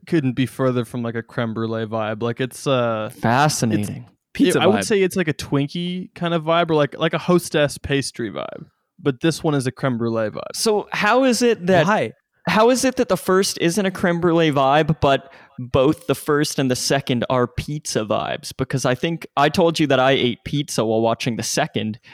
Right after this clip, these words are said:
Speaker 2: You agreed that the second was a pizza vibe. I,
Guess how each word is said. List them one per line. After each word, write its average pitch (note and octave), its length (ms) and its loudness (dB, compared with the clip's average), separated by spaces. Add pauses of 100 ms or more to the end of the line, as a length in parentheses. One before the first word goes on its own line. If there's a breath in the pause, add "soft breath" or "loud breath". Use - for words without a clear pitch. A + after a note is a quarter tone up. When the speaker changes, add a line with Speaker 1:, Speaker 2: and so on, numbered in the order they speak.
Speaker 2:
You C3+ 180 0
agreed B2+ 500 2
that A#2 220 0
the B2+ 60 0
second B2+ 460 -2
was A#2+ 160 2
a A#2+ 60 0
pizza A#2 380 -6
vibe. A2+ 300 0 (120)
I, A2 160 -4